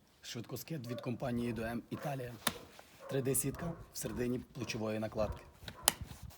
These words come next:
Адмінкишеня для документів. Велкро для патчів.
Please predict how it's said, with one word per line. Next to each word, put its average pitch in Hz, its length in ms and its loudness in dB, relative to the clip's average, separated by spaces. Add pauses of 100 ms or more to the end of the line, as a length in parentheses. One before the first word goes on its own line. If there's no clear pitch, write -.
(1400)
Адмінкишеня 120 760 4
для 135 220 0
документів. 117 560 4 (500)
Велкро 117 500 2 (360)
для 113 180 -2
патчів. - 500 0